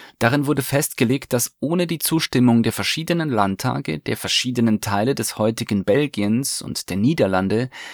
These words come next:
keine neuen Steuern erhoben werden durften.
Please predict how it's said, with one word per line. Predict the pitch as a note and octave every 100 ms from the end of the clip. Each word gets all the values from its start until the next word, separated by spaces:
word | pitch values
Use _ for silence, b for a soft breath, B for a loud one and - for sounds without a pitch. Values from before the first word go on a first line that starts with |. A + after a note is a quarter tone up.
| B
keine | - C#3 D#3+
neuen | D3+ A#2 A#2 B2+
Steuern | - - C#3 A#2 E2+
erhoben | E2+ F2 F2 F2
werden | F2 E2+ E2+
durften. | F#2+ F2 - E2 D2+